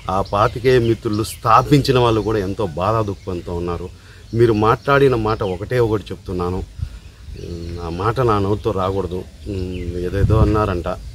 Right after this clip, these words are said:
ఆ, ఒక something ఏదో అన్నారు. అలాంటి పదాలు మన జర్నలిస్టు వాళ్ళకి అది సరిసాటి కాదు. దయచేసి ఒక్కటి చెప్తున్నా, జర్నలిస్టు అంటే ఒక విలువ ఉంది. జర్నలిస్టు గతంలో కూడా ఉన్నారు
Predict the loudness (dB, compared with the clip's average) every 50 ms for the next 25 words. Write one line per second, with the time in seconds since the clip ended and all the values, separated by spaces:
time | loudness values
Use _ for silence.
0 | -14 -12 -12 -12 -10 -8 -6 -6 -6 -6 -6 -8 -8 -8 -6 -6 -6 -8 -8 -10
1 | -10 -10 -6 -4 -2 -2 0 0 2 2 2 2 0 0 0 0 -2 0 2 0
2 | 0 2 0 -2 -2 -2 -2 -2 -2 -2 -4 -4 -6 -8 -6 -6 -4 -2 0 2
3 | 2 2 2 0 -4 -4 -6 -4 -4 -2 -4 -2 -2 -2 -2 -2 -2 -2 -2 -2
4 | -2 -2 -2 -2 -2 -2 -4 -4 -4 -4 -4 -4 -4 -6 -6 -6 -8 -12 -12 -12
5 | -12 -10 -10 -8 -10 -12 -12 -10 -6 -4 -4 -2 -2 -2 -2 -2 -4 -6 -10 -10
6 | -8 -8 -8 -10 -10 -14 -16 -16 -16 -16 -14 -12 -6 -2 0 0 2 2 2 2
7 | 2 2 2 0 -2 -4 -6 -10 -6 -4 -2 0 0 0 0 -2 -4 -4 -2 -4
8 | -4 -6 -10 -14 -14 -12 -10 -8 -6 -2 2 2 4 4 4 4 4 4 4 2
9 | 0 0 0 0 0 -2 -12 -16 -16 -10 -4 -2 -2 0 0 0 0 0 0 -2
10 | -6 -10 -12 -10 -10 -8 -6 -4 -4 -2 0 2 2 2 2 0 -2 -6 -10 -6
11 | -2 -2 0 2 2 2 4 2 2 0 -2 -2 -2 0 -2 -2 -6 -10 -6 0
12 | 2 2 4 4 4 6 6 6 6 6 6 6 4 4 4 2 2 0 0 -4